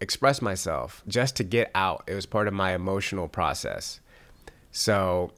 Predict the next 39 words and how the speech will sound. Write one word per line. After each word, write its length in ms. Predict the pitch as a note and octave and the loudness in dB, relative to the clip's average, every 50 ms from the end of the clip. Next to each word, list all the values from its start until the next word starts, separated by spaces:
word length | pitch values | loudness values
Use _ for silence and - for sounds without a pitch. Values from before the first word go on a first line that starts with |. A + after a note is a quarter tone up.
| - _ | -6 _
I 100 | F#2 G2+ | -2 0
sang 560 | G2+ - - - - B2 C3 C#3+ C3+ A#2 G#2 | 0 0 -2 2 2 4 6 6 6 4 2
this 160 | G2 G2 F#2+ - | 0 -2 -4 -4
song 380 | - - G#2+ G2+ G2 F#2+ E2+ | -2 -2 -2 -2 -2 -4 -2
Daylight, 500 | E2 F#2+ G2+ G#2+ G#2+ G2+ F2+ F2 E2 - | -2 0 0 2 2 2 0 0 -2 -4
which 180 | F#2 F#2 - - | -6 -8 -8 -10
really 840 | F2 F#2 F#2+ G2 A2+ B2+ C#3 C3+ B2+ A#2+ A2 G#2 G2 G2+ G2 F#2 - - - _ _ _ - - - - - _ _ _ _ | -10 -8 -4 0 2 4 4 4 4 2 2 0 0 -2 -4 -6 -8 -14 -20 _ _ _ -20 -20 -20 -20 -20 _ _ _ _
showed 400 | - - - - C3 B2+ B2 A#2+ | -6 -2 4 6 8 8 8 6
where 160 | G#2+ A2 G#2+ | 4 4 2
I 80 | G#2 G2+ | 2 2
was 160 | F#2 F#2 F#2 | 0 -2 0
at 160 | F#2+ F#2+ G#2 | 0 0 0
at 80 | G2+ - | 0 -2
the 60 | F2 | -6
time 360 | - - - G2 G#2 G2+ F#2 | -10 -4 -2 0 0 0 0
and 100 | F2 F2+ | -2 -2
what 140 | F#2 G2+ G2 | -2 0 0
I 60 | F#2+ | 0
was 180 | F2 E2+ F2 G2 | 0 0 -2 -4
working 400 | F#2+ G2+ G#2+ A2 A2 - G2+ F2+ | -2 0 0 0 0 -2 -4 -4
through. 460 | - - E2 E2+ E2+ D#2+ D#2+ E2 D#2+ | -6 -4 -2 -2 0 0 0 -2 -2
And 500 | - - - E2+ E2+ E2 D#2+ D#2 E2+ F2+ - - - G2 | -2 -2 0 0 0 0 -2 -4 -6 -8 -12 -14 -8 -2
before 360 | F#2+ A2 - - C3+ C#3 C3+ | -2 -2 2 4 6 6 8
that 180 | B2 G#2+ F#2+ | 6 6 4
point, 260 | - - A2+ G#2 G#2 G2 | 2 0 0 0 0 0
I 60 | G2 | 0
didn't 140 | G2 G2 G#2 | 0 0 0
have 180 | G#2+ G2 F#2+ | -2 -2 -2
any 220 | - F#2 G#2+ G#2 F#2+ | -4 -4 -2 -4 -4
confidence 640 | - - G#2+ G2+ G2+ - - - F#2 E2+ E2 - | -4 -2 -2 -2 -2 -2 -4 -4 -4 -4 -4 -4
in 80 | - F#2 | -6 -4
my 140 | F2+ D2+ E2+ | -4 -2 -2
singing. 420 | - - G#2+ G#2+ G#2+ G#2+ G2+ F2+ | 0 0 0 0 0 0 0 -2
I 40 | E2+ | -2
didn't 200 | D#2+ F#2 F#2 F#2 | -2 -2 -4 -4
consider 400 | - - F2 - - G2 F2+ F#2 | -6 -6 -6 -4 -4 -2 -2 -2
myself 460 | F2+ E2 E2+ - - D#2+ C#2+ C#2 - | -2 -2 -2 -2 -2 -2 -2 -2 -4
a 40 | E2+ | -6
singer, 500 | - - G2+ G2 G2 G2 F#2 E2+ E2 E2 | -4 0 0 0 2 2 0 0 -2 -4